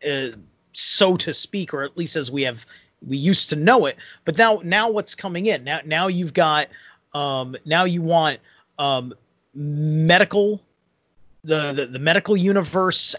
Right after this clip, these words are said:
and, um, and, and, and, and technologies universe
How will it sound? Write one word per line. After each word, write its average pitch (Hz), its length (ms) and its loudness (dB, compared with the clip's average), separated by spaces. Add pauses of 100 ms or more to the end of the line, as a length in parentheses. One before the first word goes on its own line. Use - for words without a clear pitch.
and, 160 440 2 (140)
um, 131 460 -4 (180)
and, 123 400 -6
and, 120 340 -10
and, 120 320 -10
and 120 220 -8
technologies 165 880 0
universe 135 720 -6